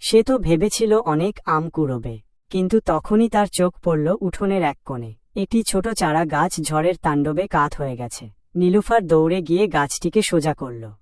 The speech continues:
তার মনে হল, কালবৈশাখী যেমন সবকিছু তছনছ করে দেয়, তেমনি সে নতুন প্রাণের বীজও বুনে যায়। এই যে বৃষ্টি, এই বৃষ্টিতে মাটি উর্বর হবে, নতুন গাছ জন্মাবে।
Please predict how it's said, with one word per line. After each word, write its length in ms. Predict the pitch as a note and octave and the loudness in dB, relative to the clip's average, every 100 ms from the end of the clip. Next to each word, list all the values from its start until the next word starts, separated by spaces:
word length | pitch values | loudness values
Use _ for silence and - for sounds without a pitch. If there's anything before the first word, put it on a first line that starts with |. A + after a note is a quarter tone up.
| _ | _
তার 240 | F3+ F#3 G#3+ | 0 2 2
মনে 260 | E3+ F#3+ | 2 2
হল, 340 | F#3+ G3 D3+ F#3+ | 0 0 0 -2
কালবৈশাখী 800 | - D#3 D#3+ D#3 G3 - G3+ A#3 | 0 2 2 0 0 0 -2 -2
যেমন 360 | F3+ E3 F3 F#3+ | -2 0 0 0
সবকিছু 600 | - E3 - G3 F3+ G#3+ | 0 -2 -2 -4 -2 -2
তছনছ 500 | - D3 F#3 F#3 G#3 | -2 -2 -2 -2 -2
করে 280 | F#3 D#3 C#3 | -2 -2 -2
দেয়, 260 | C3 F3+ - _ - | -6 -8 -10 _ -4
তেমনি 320 | F#3 G3+ A3+ | 0 2 2
সে 180 | G#3 A#3 | 2 2
নতুন 400 | F3 E3 G#3+ G#3+ | 2 2 2 2
প্রাণের 340 | F3+ D#3+ F#3 | 2 2 0
বীজও 380 | D#3 D#3+ D#3 G#3 | 0 0 2 2
বুনে 300 | F3 D3+ C#3 | 0 -2 -4
যায়। 260 | B2 A#2 A2+ _ - | -8 -12 -14 _ -4
এই 160 | G3+ G#3 | 0 2
যে 140 | A3+ | 2
বৃষ্টি, 540 | E3 D#3+ - - F#3 - _ | 2 0 -2 -2 -2 -4 _
এই 180 | - G3+ | -2 0
বৃষ্টিতে 540 | E3+ F#3 F3+ A3+ G#3+ G#3+ | 2 0 0 -2 2 2
মাটি 400 | D#3+ D3+ G3 G3+ | 2 0 -2 -2
উর্বর 360 | F#3+ F3+ F#3+ F3 | 0 2 4 2
হবে, 340 | C#3+ B2+ F#3+ - _ | 0 -4 -6 -6 _
নতুন 360 | F#3 F3+ A#3 A#3 | 0 0 2 2
গাছ 300 | E3+ D3+ - | 2 0 -2
জন্মাবে। 560 | D3 C3+ C3 B2+ A#2 | -4 -4 -4 -8 -10